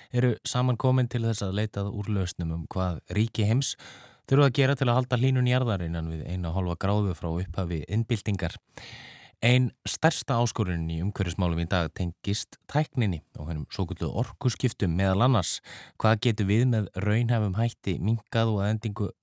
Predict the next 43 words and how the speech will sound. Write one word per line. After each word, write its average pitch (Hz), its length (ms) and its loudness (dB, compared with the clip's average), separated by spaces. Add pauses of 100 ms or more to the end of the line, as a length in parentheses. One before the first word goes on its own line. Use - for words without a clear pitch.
(100)
hætta, - 500 -2 (100)
hvenær 123 460 4 (100)
getum 92 320 -2
við 87 80 -2
með 85 240 -2
raunhæfum 95 400 0
hætti, 101 240 0
afsakið, 107 300 0 (380)
minnkað 107 420 0
og 110 80 2
að 110 80 2
endingu 104 240 0
jafnvel 98 340 -4
hætt - 460 -4
að 80 180 -4
nota 85 460 -4
jarðefnaeldsneyti? 85 1040 -4 (520)
Og 76 240 -4
hvernig 82 280 -2
getum 80 160 -6
við 82 140 0
nýtt - 260 -14
tæknina 110 540 -2
til 92 160 -4
að 90 100 -2
verða 87 160 -2
umhverfisvænni 110 960 -2
og 120 240 -4
hvað 127 240 2
er 127 140 2
verið 120 100 2
að 107 140 -8
gera 139 260 2
til 107 160 -2
þess 104 160 -2
að 92 80 -4
bæði 104 160 0
fyrirtæki 110 540 0
og 82 100 -2
einstaklingar 104 640 -2
geti 95 320 -4
lifað 95 380 -2
umhverfisvænna 101 640 0